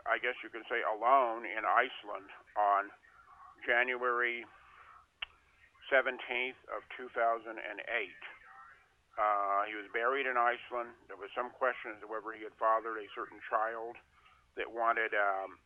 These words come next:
some of his money, uh, and they, they did some D N A tests and found he was not the father. He was a very, very troubled man, but yet a genius. I guess you could say,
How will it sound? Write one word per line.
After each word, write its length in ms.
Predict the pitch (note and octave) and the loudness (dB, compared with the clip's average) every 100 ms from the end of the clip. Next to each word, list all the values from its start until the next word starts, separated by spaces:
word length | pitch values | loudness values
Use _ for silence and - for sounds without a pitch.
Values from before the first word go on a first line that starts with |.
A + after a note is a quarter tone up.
| _ - | _ -10
some 120 | A2 | -4
of 160 | G#2+ | -4
his 160 | G2+ F#2+ | -6 -6
money, 480 | G#2+ B2 A#2+ A#2 A#2 - _ - | 2 2 2 -2 -8 -18 _ -12
uh, 80 | F#2+ - _ | -12 -14 _
and 240 | G2 F#2+ G2 | -12 -10 -8
they, 160 | G2 F#2 | -8 -8
they 160 | G2+ G2 | -10 -6
did 160 | G#2+ - | -8 -8
some 160 | G2+ G2 | -12 -8
D 160 | G#2 | -6
N 80 | G#2 | -2
A 160 | G#2 A2 | -4 -4
tests 300 | G#2+ G#2 G#2 | -8 -8 -10
and 80 | - A2 | -14 -8
found 220 | G2+ G2+ | -8 -8
he 80 | F#2+ | -12
was 100 | F#2+ | -6
not 240 | A2 A2 - | -2 -2 -4
the 80 | |
father. 400 | G#2 A2+ G#2+ G#2+ G#2+ - - - - - - - | -6 -6 -6 -10 -14 -20 -20 -20 -20 -20 -20 -4
He 80 | |
was 160 | D#3+ D#3 | -2 0
a 80 | C#3+ | 0
very, 640 | A#2+ D3 D#3+ E3 D#3 D3 C#3 A2+ | 2 4 6 6 2 -2 -8 -6
very 480 | B2+ C3 C3 C3 B2 - | -2 0 0 -2 -6 -4
troubled 480 | - B2+ B2+ A#2+ A#2+ - | 2 4 2 -4 -8 -10
man, 480 | A#2 B2 A#2 G#2+ G#2 - - - - _ _ | -4 0 0 -2 -8 -18 -20 -20 -20 _ _
but 160 | B2 B2 | 0 6
yet 180 | C#3 | 6
a 80 | C#3 | 6
genius. 540 | C3 - F3+ D#3 G2+ F#2 | 2 -2 -4 -2 -6 -4
I 100 | A2 | -4
guess 160 | A2+ C#3+ - | -2 -2 -4
you 160 | C3 | -6
could 160 | A#2+ - - | -8 -8 2
say, 400 | B2+ C3 B2+ | 6 6 4